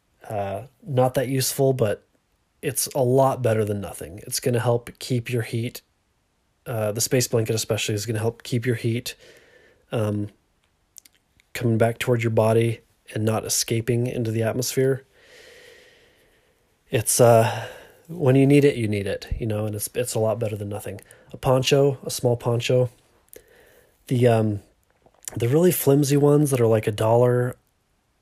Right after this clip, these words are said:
again, those are better than nothing. I would, I would look at something, if you have the space, something a little bit more rob-,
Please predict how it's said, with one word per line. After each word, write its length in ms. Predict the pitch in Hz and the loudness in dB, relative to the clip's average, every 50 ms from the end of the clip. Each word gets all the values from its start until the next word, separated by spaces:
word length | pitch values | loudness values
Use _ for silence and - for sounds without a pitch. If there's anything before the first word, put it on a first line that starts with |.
| _ _ _ _ _ _ _ _ _ _ _ - | _ _ _ _ _ _ _ _ _ _ _ -4
again, 280 | 160 127 139 135 127 | 0 4 4 4 4
those 180 | 131 143 143 143 | 4 4 2 2
are 40 | 147 | 2
better 220 | 131 139 131 131 | 4 4 4 4
than 160 | 123 127 123 | 2 2 2
nothing. 400 | 120 123 120 120 - 131 127 127 135 - | 2 2 2 2 2 2 2 0 0 -2
I 140 | - 135 131 | -2 0 2
would, 220 | 147 156 151 123 - - - | 4 4 2 2 0 -8 -4
I 80 | 151 143 | 0 2
would 120 | 151 151 | 2 4
look 160 | 156 139 - | 2 2 0
at 80 | 123 - | -2 -2
something, 520 | - 127 120 117 - 120 113 113 113 113 - - | 0 0 2 2 2 0 0 0 -2 -4 -6 -8
if 200 | - 143 - - | -10 -8 -6 -4
you 80 | 120 | -2
have 140 | 120 117 110 | 0 0 0
the 60 | 110 | -2
space, 600 | 113 - - - 117 113 113 113 - - - - - _ _ _ _ _ _ _ _ _ _ _ _ _ _ _ _ | -4 -4 -2 -2 0 0 0 -2 -4 -6 -8 -10 -14 _ _ _ _ _ _ _ _ _ _ _ _ _ _ _ _
something 300 | - - 123 117 117 117 | -8 -4 -4 -2 0 2
a 60 | 117 | 2
little 140 | 113 117 113 | 4 2 4
bit 120 | 113 117 113 | 2 0 0
more 160 | 120 113 107 | 0 0 2
rob-, 340 | 104 110 104 104 107 107 | 2 2 2 2 -2 -6